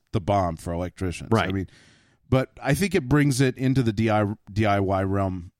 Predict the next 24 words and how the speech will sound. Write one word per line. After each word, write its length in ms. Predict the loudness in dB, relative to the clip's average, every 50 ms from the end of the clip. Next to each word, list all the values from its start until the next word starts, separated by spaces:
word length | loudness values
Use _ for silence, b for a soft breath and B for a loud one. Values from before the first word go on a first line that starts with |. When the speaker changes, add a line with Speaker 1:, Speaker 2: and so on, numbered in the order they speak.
| _ -6
Speaker 1:
a 60 | -4
little 200 | -2 -2 -2 -2
bit 140 | -4 -4 -4
as 200 | -4 -6 -6 -6
well. 400 | -4 -2 0 0 -2 -2 -4 -6
I 120 | -6 -6
mean, 180 | -4 -4 -4 -2
we 140 | -2 -2
were 100 | -2 -2
talking 460 | -2 -2 -4 -4 -4 -4 -4 -4 -4 -2
with, 500 | -4 -2 -2 -4 -4 -6 -10 -18 -20 -20 -16
uh, 40 | -14
our 280 | -12 -10 -6 -6 -6
friend 240 | -2 -2 -2 0 0
Mike 220 | -2 -4 -4 -4
Haney 280 | -2 -2 0 0 0 0
over 240 | -2 -2 -2 -4 -6
at 80 | -4
Popular 380 | -4 -6 -6 -4 -6 -8 -8 -8
Science, 500 | -6 -4 -4 -4 -4 -4 -8 -10 -12 -16 b b b b b b b b b b
and 100 | -2 0
he 80 | 2
was 220 | 2 0 0 -2 -2
lamenting, 720 | -2 -2 0 -2 -2 -2 -2 -4 -4 -2 -4 -6 -6